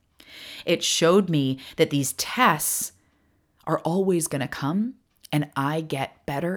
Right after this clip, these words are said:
and better and better and better at navigating it. It actually also showed me that I live the activated, um,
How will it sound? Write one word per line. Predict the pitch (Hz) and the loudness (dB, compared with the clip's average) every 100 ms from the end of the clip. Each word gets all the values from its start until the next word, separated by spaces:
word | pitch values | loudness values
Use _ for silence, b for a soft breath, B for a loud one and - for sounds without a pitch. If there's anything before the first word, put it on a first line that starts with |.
| - | -6
and | 131 | -10
better | 139 147 - | -8 -10 -10
and | - 143 | -8 -8
better | 147 - 85 | -8 -10 -8
and | 151 | -8
better | 143 151 151 147 b b b b - | -8 -6 -8 -10 b b b b -8
at | 135 131 - - _ _ - | -6 -4 -6 -12 _ _ -6
navigating | 139 185 202 - - - | -4 -2 -4 -8 -14 -14
it. | - - - B B B | -16 -18 -20 B B B
It | 180 - | -2 2
actually | 165 185 - - 196 175 156 B - | 6 6 4 0 2 2 0 B 4
also | 156 226 - 202 | 6 6 2 2
showed | 180 - 135 131 | 2 2 2 0
me | 131 123 127 - B | -2 -2 -2 -8 B
that | 151 - | -2 0
I | 139 175 | 0 0
live | 127 127 151 214 147 127 - | 0 2 8 8 8 2 -2
the | 147 | 0
activated, | 131 139 - 135 139 131 131 127 b b b b _ _ _ _ _ _ - | 2 0 -2 -4 -2 0 -2 -4 b b b b _ _ _ _ _ _ -6
um, | 135 123 120 127 | -4 -4 -6 -12